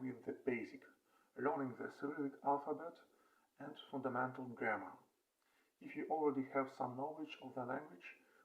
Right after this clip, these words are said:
we can work with texts, exercises, and discuss topics that are most useful or interesting to you.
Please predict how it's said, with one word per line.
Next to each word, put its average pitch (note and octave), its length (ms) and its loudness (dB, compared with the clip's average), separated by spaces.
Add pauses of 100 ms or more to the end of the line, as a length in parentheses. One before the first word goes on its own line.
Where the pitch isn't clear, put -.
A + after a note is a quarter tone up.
we C3+ 60 0
can C3 220 0
work C3+ 300 2
with B2 100 -2 (140)
texts, - 400 -4 (160)
exercises, C#3 600 0 (520)
and B2 140 -4
discuss C3 320 0 (100)
topics - 360 -8 (420)
that B2+ 140 -2
are A#2+ 100 -2
most B2 240 -4 (160)
useful D3 520 -6 (600)
or B2+ 200 0
interesting C3+ 540 -2 (340)
to C3 60 -2
you. - 180 -4